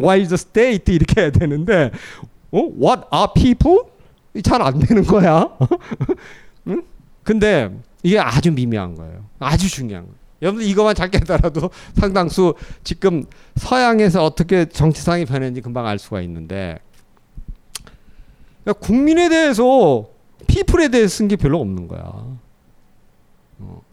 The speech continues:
제도나 국가 제도, 국가 형태 뭐 이런 거에 대해서 쓴 거지. 어떻게 조직할 것인가. 어. 그리고 또 하나는 이거는 내가 이런 얘기를 해, 하면 또 오늘 누구한테 딥다 야단 맞을지도 모르는데,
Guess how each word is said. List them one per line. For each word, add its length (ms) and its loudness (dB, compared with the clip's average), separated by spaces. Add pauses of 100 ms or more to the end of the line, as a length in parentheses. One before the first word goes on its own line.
제도나 520 2
국가 320 -2
제도, 320 0
국가 260 -4
형태 540 0 (320)
뭐 100 2
이런 240 4
거에 140 4
대해서 240 0
쓴 140 -4
거지. 420 -8
어떻게 260 0
조직할 360 -2
것인가. 460 -16 (420)
어. 260 -18 (2250)
그리고 280 2
또 200 2
하나는 460 2
이거는 600 -2 (1600)
내가 220 -10
이런 420 -8
얘기를 280 -6
해, 220 -12
하면 260 -12
또 80 -10
오늘 340 -10 (160)
누구한테 460 -14 (120)
딥다 340 -14 (200)
야단 260 -14
맞을지도 460 -18
모르는데, 720 -14